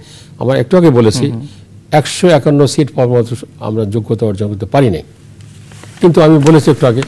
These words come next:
Speaker 1: যে তিন দল যে নির্বাচনে আসে,
Speaker 2: হুম।
Speaker 1: এক-, একশো একান্ন সিট যদি কোনো দলে না পায়,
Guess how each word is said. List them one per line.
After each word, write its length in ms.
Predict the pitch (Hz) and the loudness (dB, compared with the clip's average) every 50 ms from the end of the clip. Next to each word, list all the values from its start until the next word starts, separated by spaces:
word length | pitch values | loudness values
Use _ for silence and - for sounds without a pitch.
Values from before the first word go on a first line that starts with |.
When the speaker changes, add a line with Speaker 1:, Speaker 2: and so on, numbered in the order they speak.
| - - - - - - - - - - - - - - | -10 -16 -20 -20 -20 -20 -20 -20 -20 -20 -20 -20 -10 -10
Speaker 1:
যে 60 | - | -8
তিন 300 | - - 185 175 175 175 | -4 0 4 4 6 6
দল 160 | 160 160 151 139 | 6 4 4 4
যে 100 | 151 135 | 4 2
নির্বাচনে 500 | 131 131 120 117 120 113 - 123 107 95 | 4 2 2 2 2 0 0 -2 -2 -2
আসে, 260 | 92 - - 85 - - - - | -4 -4 -6 -10 -12 -12 -14 -12
Speaker 2:
হুম। 200 | - - - 117 120 - - - - - - - | -10 -10 -10 -10 -14 -18 -20 -20 -20 -20 -10 -8
Speaker 1:
এক-, 180 | 127 127 - - - - | -8 -8 -8 -10 -10 -8
একশো 300 | 123 113 - - 165 143 | -8 -8 -4 -2 -2 0
একান্ন 260 | - 151 143 139 131 | 0 0 0 0 0
সিট 200 | - - 139 120 | 0 -2 -2 -2
যদি 320 | 123 123 117 120 117 113 117 - - - - - _ - - - - | -2 -2 -2 -2 -2 -4 -6 -12 -20 -20 -20 -20 _ -20 -20 -16 -4
কোনো 200 | - 139 143 120 | -2 0 0 2
দলে 180 | 120 120 113 | 2 2 2
না 200 | 110 107 110 117 | 2 2 0 0
পায়, 220 | 101 - 92 85 | 0 -2 -4 -6